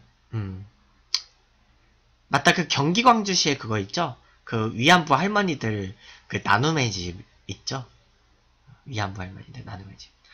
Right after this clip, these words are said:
아이, 맞다, 이거 그 인중에 흉터. 누가 그러더라고요. 이 인중에 흉터 난 거 보고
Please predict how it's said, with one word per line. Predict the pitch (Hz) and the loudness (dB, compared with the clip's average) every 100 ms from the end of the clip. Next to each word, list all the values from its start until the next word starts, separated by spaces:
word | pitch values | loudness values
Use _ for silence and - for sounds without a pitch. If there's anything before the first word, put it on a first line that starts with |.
| - - - _ _ - | -20 -20 -20 _ _ -6
아이, | - 123 | 4 4
맞다, | 120 110 - | 6 4 4
이거 | 107 113 110 107 - _ _ - _ _ _ _ _ _ | 0 2 2 0 -8 _ _ -8 _ _ _ _ _ _
그 | 120 98 95 - _ | -6 -4 -6 -12 _
인중에 | 117 120 135 123 | -4 -2 0 0
흉터. | 131 190 190 135 123 - _ _ - - - _ _ _ _ _ _ _ _ _ _ _ - - _ _ | 0 -4 -4 -6 -8 -14 _ _ -6 -6 -20 _ _ _ _ _ _ _ _ _ _ _ -20 -20 _ _
누가 | 127 143 180 | 0 6 6
그러더라고요. | 127 143 143 120 110 | 8 2 4 2 2
이 | 104 110 127 131 | -2 0 0 2
인중에 | 120 123 151 135 | 0 0 0 0
흉터 | 196 240 247 | 0 0 4
난 | 202 | 4
거 | 131 | 2
보고 | 98 95 135 107 | -2 -2 0 -2